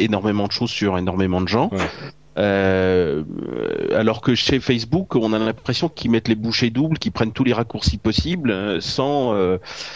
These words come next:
Speaker 1: euh, en se di-, en se fichant du qu'en dira-t-on. Et le, je veux dire, il y a, il y a quelques graphiques, euh, qui sont sortis qui démontrent l'évolution,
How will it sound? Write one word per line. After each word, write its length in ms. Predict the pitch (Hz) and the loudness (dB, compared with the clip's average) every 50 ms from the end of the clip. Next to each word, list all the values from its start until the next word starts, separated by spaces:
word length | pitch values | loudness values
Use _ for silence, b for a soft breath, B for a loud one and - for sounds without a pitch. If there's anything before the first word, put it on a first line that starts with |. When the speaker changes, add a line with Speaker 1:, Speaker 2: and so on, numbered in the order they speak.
| B B B - - - | B B B -6 -4 -4
Speaker 1:
euh, 540 | 73 69 69 76 60 57 58 60 71 71 | -2 -2 -2 -4 -4 -4 -4 -4 -4 -4
en 160 | 67 71 104 104 | -2 -2 -2 -2
se 80 | 98 | -4
di-, 160 | 104 - - | -4 -6 -4
en 120 | 67 104 107 | -2 -2 -2
se 160 | - - 110 | -2 -2 -2
fichant 320 | 98 - 110 - - 139 | -2 0 0 0 0 0
du 140 | 127 120 110 | 0 0 0
qu'en 160 | 104 - 113 | 0 0 0
dira-t-on. 640 | 107 98 98 104 90 95 - - 160 165 170 151 123 92 | 0 2 2 2 2 0 0 0 0 0 0 0 0 0
Et 200 | 80 92 95 98 | 0 0 0 2
le, 280 | 95 101 92 90 87 - B B B B B B B - - | 2 2 0 0 -2 -6 B B B B B B B -14 -14
je 160 | - - - 98 | -10 -6 -4 -2
veux 40 | 87 | -2
dire, 60 | 87 92 | 0 0
il 60 | 95 | 0
y 60 | 95 | 0
a, 40 | 95 | 0
il 40 | 95 | 0
y 40 | |
a 40 | 104 | -2
quelques 380 | - - 120 113 113 - 113 107 | 0 0 0 0 0 0 -2 0
graphiques, 600 | 104 110 101 107 107 - - 131 139 135 - - | 0 0 -2 -2 -2 -4 -2 -4 -4 -2 0 0
euh, 140 | 107 92 90 | 0 0 0
qui 160 | - - 98 | -4 -6 -6
sont 180 | - - 110 | -4 -4 -2
sortis 440 | 101 - - 107 - - - 139 139 | -2 -2 -2 -4 -4 -4 -6 -6 -6
qui 160 | - - - | -6 -6 -4
démontrent 460 | 104 101 113 110 120 135 127 - - 110 | 0 2 2 2 2 -2 -2 -2 0 0
l'évolution, 840 | 104 107 104 117 117 120 117 117 - - 143 143 139 143 139 131 | 0 2 2 2 2 2 0 0 0 0 2 2 2 2 0 -2